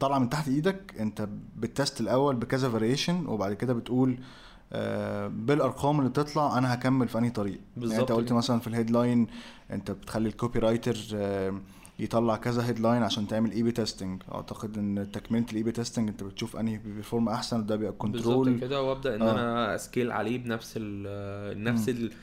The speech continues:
Speaker 2: الاليه اللي هو طلع بيها ال-، الهيدلاين ده.
Speaker 1: حلو جدا. آه، طيب، آم، طب بما ان جبنا، جبنا سيرته كذا مره دلوقتي اهو، الميديا باير، وهو
Speaker 2: نعم.
Speaker 1: شخص،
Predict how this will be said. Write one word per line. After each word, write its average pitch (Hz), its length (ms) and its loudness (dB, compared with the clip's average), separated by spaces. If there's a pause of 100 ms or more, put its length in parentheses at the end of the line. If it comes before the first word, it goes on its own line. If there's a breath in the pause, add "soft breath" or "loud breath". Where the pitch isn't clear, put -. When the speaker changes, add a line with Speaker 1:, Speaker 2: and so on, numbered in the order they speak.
(240 loud breath)
Speaker 2:
الاليه 117 580 2
اللي 110 140 0
هو 113 120 0
طلع 113 320 -2
بيها 107 240 -6
ال-، 98 220 -6
الهيدلاين 98 600 -4
ده. 92 80 -12 (200)
Speaker 1:
حلو 101 240 -4
جدا. 92 240 -8 (600 loud breath)
آه، 101 440 -2
طيب، 98 260 -2 (440 loud breath)
آم، 98 840 -4 (400)
طب 107 140 -4
بما 123 180 4
ان 127 120 4
جبنا، 127 220 2
جبنا 127 260 2
سيرته 127 300 0
كذا 123 180 2
مره 120 220 6
دلوقتي 113 340 2
اهو، 123 260 2
الميديا 110 280 2
باير، 120 400 2 (120)
وهو 110 160 0
Speaker 2:
نعم. 104 80 2
Speaker 1:
شخص، 117 380 0